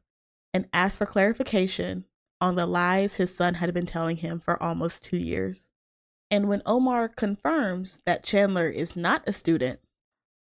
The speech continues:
nor is he enrolled in classes for the upcoming fall semester, nor has he been enrolled in classes since two thousand nineteen.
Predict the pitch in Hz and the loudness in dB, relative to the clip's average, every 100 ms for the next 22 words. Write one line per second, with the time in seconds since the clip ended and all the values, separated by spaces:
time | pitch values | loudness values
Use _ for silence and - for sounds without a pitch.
0 | _ _ 190 196 240 277 - 196 202 180 | _ _ 2 4 6 4 2 0 2 2
1 | 180 185 175 180 185 170 - 175 175 180 | 4 4 4 4 0 -4 -2 0 2 0
2 | 185 - 180 175 - - 185 180 175 - | -2 0 0 0 -4 -2 -2 -2 -4 0
3 | 165 165 - 180 175 - 220 262 - _ | 0 0 -4 -4 -4 -2 -2 -2 -8 _
4 | _ _ - 190 214 277 277 226 202 190 | _ _ -4 2 6 6 6 2 2 2
5 | 202 185 185 185 185 180 180 170 180 - | 2 2 2 2 0 0 0 0 0 -2
6 | 175 - 185 180 - 170 170 - 175 - | -4 -2 -2 0 0 0 0 -4 -4 -4
7 | - - 214 233 226 214 214 214 196 180 | -8 -4 0 0 0 0 2 2 0 0
8 | 175 208 - - 220 185 90 - | -2 -2 -6 -6 -2 -2 -4 -10